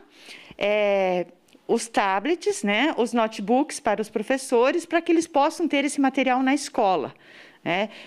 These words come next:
para que, é, durante as aulas, essa criança, esse professor, ele tenha contato com as tecnologias, porque hoje nós vivemos no mundo digital, né, e a pandemia trouxe essa necessidade cada vez mais premente, né,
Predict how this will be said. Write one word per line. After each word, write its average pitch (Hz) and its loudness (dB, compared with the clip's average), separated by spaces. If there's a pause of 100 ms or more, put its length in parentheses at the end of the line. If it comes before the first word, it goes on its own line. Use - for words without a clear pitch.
(120)
para 214 2
que, 247 0
é, 190 0
durante 240 2
as 180 -4
aulas, 226 0
essa 226 -2
criança, 240 2
esse 202 -4
professor, 226 0
ele 294 -2
tenha 302 -2
contato 233 -2
com 269 -2
as 254 0
tecnologias, 247 0
porque - -4
hoje 220 2
nós 220 -2
vivemos 220 -2
no 208 -2
mundo 202 -2
digital, 240 0
né, 302 2 (460)
e 233 2
a 226 0
pandemia 247 0
trouxe 285 0
essa 220 -2
necessidade 214 -2
cada 262 -2
vez 233 0
mais 254 0
premente, 285 2
né, 208 2